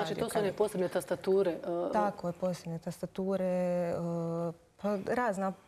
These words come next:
Speaker 1: pomagala za, za
Speaker 2: Da bi djeca mogla
Speaker 1: izgovor-, tako.
Speaker 2: komunicirati.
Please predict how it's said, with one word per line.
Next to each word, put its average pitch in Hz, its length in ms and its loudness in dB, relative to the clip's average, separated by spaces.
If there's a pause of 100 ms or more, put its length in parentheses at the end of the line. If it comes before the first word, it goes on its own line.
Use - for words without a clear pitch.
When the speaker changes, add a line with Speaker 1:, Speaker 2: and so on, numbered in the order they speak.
(140)
Speaker 1:
pomagala 175 680 0
za, 160 480 -2
za 165 380 -2 (720)
Speaker 2:
Da 180 80 2
bi 175 80 4
djeca 185 240 4
mogla 175 140 4
Speaker 1:
izgovor-, 170 100 0
tako. 175 60 2
Speaker 2:
komunicirati. 180 580 2